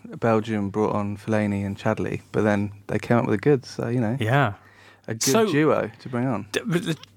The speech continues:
Speaker 2: so, in fairness to Martinez, his substitutions proved bang on.
Speaker 1: Yeah. Like, he did. I mean, even the first goal, Belgium's first goal, the header from Vertonghen,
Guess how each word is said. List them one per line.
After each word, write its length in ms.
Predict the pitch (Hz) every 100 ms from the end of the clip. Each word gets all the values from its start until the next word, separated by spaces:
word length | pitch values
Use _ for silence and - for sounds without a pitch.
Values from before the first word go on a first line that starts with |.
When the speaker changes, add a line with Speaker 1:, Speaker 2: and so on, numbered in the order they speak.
| 135
Speaker 2:
so, 300 | - - 180
in 200 | 151 151
fairness 480 | 131 - 220 185 135
to 100 | -
Martinez, 680 | 123 120 - 175 160 95 98
his 200 | - 147
substitutions 760 | - 151 - 120 - 156 113 98
proved 340 | - 131 113
bang 220 | 123 117
on. 240 | 143 107 87 _ -
Speaker 1:
Yeah. 260 | 131 156 - - _ _ 127
Like, 140 | 123
he 180 | 156 143
did. 220 | 165 160
I 80 | 165
mean, 260 | 175 190 202 - - - -
even 240 | 180 185
the 60 | 165
first 340 | - 175 175
goal, 460 | - - 110 113 - _
Belgium's 360 | 135 127 117 110
first 260 | 131 123
goal, 220 | 104 104
the 280 | 104 110 104
header 300 | 101 123 113
from 180 | 98 107
Vertonghen, 560 | 101 - 120 113 -